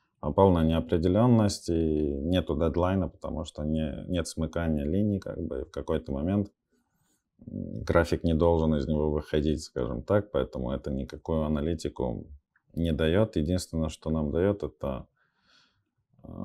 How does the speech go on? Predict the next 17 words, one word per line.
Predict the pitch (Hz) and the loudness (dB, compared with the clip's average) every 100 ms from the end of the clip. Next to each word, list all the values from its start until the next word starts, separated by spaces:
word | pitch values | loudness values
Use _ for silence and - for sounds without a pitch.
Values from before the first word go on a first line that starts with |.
| - - | -12 -2
диапазон, | 85 90 80 78 76 71 - | 6 6 6 2 2 -2 -2
да, | 80 82 | -2 -4
то | - 80 | -6 -12
есть | 80 - - - | -10 -12 -14 -10
наверху | 76 73 71 - 104 | -4 -2 0 6 8
это | 92 - | 6 4
уже | 76 73 82 90 98 107 _ _ _ | 0 2 2 2 0 -4 _ _ _
на | - 69 | -6 -4
данный | 76 82 | -2 0
момент | 82 80 78 73 | 0 0 -2 -4
семь-восемь | - 80 76 76 - 64 | -4 0 0 0 -2 -6
тысяч, | 82 90 87 78 - - _ _ - | -4 -2 -2 -4 -8 -18 _ _ -6
внизу | 73 76 78 92 92 - - | -2 0 4 4 2 -4 -10
тысяча | 78 - | -10 -6
восемьсот, | 73 73 71 - 87 - | -6 -6 -8 -6 -6 -6
тысяча | 78 78 | -8 -8
семьсот. | 78 - - 67 | -10 -10 -8 -8